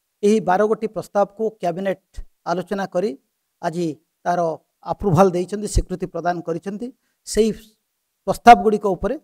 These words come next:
ମୁଁ ଆପଣମାନଙ୍କର, ଅ, ଦୃଷ୍ଟି ଆକର୍ଷଣ କରିବି। ଗୋଟିଏ ପ୍ରସ୍ତାବ ଥିଲା ଏକ୍ସାଇଜ୍ ଡିପାର୍ଟମେଣ୍ଟର।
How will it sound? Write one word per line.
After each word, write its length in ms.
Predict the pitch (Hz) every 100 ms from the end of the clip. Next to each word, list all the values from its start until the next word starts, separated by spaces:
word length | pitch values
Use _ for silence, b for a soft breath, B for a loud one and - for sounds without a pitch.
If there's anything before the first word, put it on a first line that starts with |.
| -
ମୁଁ 140 | 196 196
ଆପଣମାନଙ୍କର, 600 | 175 170 170 165 160 185 175 147 _ _ _
ଅ, 60 | 156 139 - - -
ଦୃଷ୍ଟି 260 | 170 - 160
ଆକର୍ଷଣ 320 | - 165 190
କରିବି। 280 | - - - _ _ _ _ _ _ _ _
ଗୋଟିଏ 220 | 208 226 254
ପ୍ରସ୍ତାବ 360 | 214 - 226 220
ଥିଲା 200 | 220 226 233 _ _ _ -
ଏକ୍ସାଇଜ୍ 460 | 185 - 240 240 165
ଡିପାର୍ଟମେଣ୍ଟର। 640 | 185 202 202 - 208 -